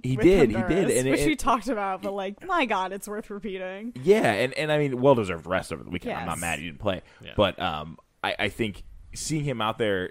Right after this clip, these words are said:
Speaker 1: tonight, it was <laughs> funny. I was talking to somebody in, in the stands at halftime there, "Is, is Nahar out there?" And I was like, "Yeah, he was in, in the first half." And they're like, "He didn't do much." And I was like, "Well, he didn't have to, but he, he also tends to go unnoticed, right?" And I think that's, that's one of the things that, that's really kind of played into his,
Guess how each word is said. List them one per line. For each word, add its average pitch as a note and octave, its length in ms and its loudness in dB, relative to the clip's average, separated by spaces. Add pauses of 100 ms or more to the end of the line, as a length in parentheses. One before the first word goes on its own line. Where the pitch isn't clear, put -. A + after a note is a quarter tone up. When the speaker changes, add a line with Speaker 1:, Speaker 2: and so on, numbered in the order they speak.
(100)
Speaker 1:
tonight, G2+ 340 -2
it F2+ 60 -2
was F2+ 140 -8
<laughs> - 20 -16
funny. C3+ 300 -2
I F#2+ 40 -4
was F#2 120 -10
talking G2 220 -4
to F#2+ 60 -8
somebody F2+ 460 -6
in, F2+ 80 -8
in F2 140 -10
the E2 80 -14
stands F#2 280 -6
at F2 80 -8
halftime G2+ 320 -4
there, F2 180 -6
"Is, F2+ 120 -10
is G2 220 -10
Nahar - 320 -6
out F4 80 -8
there?" - 140 -8
And A3 80 -12
I - 20 -10
was C#4+ 100 -12
like, - 160 -8
"Yeah, - 180 -2
he F3 80 -6
was A#2 140 -6
in, G#2 240 -10
in G#2 220 -6
the G2+ 60 -12
first G#2+ 200 -2
half." D3+ 140 -6
And A2+ 80 -8
they're G2+ 80 0
like, F#2 140 -2 (360)
"He F4+ 60 -6
didn't B3+ 140 -6
do E3 120 2
much." A#2 240 -2
And - 60 -8
I F#2 40 -4
was F2 80 -8
like, F#2 120 -6
"Well, - 260 -4 (720)
he F#4 60 -2
didn't D#4 160 2
have D#3+ 220 6
to, D3 120 6
but B2+ 160 6
he, B2+ 100 0 (120)
he C3 180 0
also D3+ 380 0 (240)
tends C#3+ 360 -6
to C#3+ 120 -2 (260)
go D3+ 240 4
unnoticed, B2+ 640 -2
right?" B2+ 220 2
And C3 100 0
I A#2+ 80 4
think B2 160 -2
that's, B2 220 -2
that's A#2 260 0
one B2 160 -2
of A#2+ 80 -2
the G#2+ 80 -2
things G#2+ 320 -4
that, G2+ 220 -2
that's G2 200 -6
really G#2+ 280 0
kind F#2+ 180 -6
of E2 120 -12
played F#2+ 280 -4
into F#2 180 -8
his, F2+ 580 -10